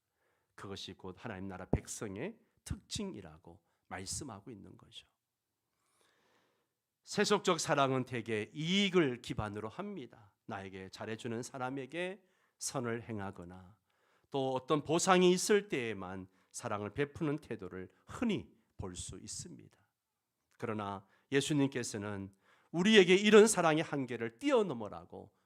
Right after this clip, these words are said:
명령하십니다. 누가복음 십 장에 나오는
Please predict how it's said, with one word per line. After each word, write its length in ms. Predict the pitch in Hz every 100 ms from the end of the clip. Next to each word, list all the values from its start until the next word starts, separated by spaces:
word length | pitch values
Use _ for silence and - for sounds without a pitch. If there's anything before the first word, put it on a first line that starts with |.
| -
명령하십니다. 880 | 123 117 143 160 117 - - - - _ _ _ _ _ _ _ _ _ _ _ _ _
누가복음 420 | 135 131 131 120 123
십 200 | - -
장에 240 | 131 120
나오는 680 | 113 101 98 98 95 92